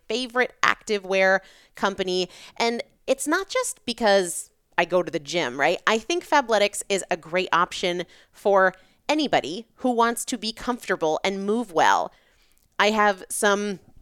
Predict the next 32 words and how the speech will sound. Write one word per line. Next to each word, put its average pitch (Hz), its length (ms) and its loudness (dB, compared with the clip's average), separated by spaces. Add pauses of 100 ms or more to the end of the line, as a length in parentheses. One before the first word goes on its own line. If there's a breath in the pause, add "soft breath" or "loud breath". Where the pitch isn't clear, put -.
(540)
other 294 240 8
brands 185 520 2
of 175 180 4
athletic 160 480 4
wear 147 420 4 (120)
that 160 100 -2
I've 156 180 0
paid 165 440 -2
much 214 340 -4
more 214 240 4
for. 180 260 4
And 160 80 2
I 165 40 0
realized 190 340 4
the 180 100 0
other 160 140 2
day 165 260 2 (340 loud breath)
I 180 80 6
was 175 160 2
wearing 175 320 0
the 160 80 -4
leggings 156 420 0
from 165 140 -8
one 151 80 -2
of 147 60 -6
these 147 140 -4
other 151 160 0
companies 196 420 -4
out 165 120 4
in - 60 -10
the 160 80 -4
yard. 202 400 2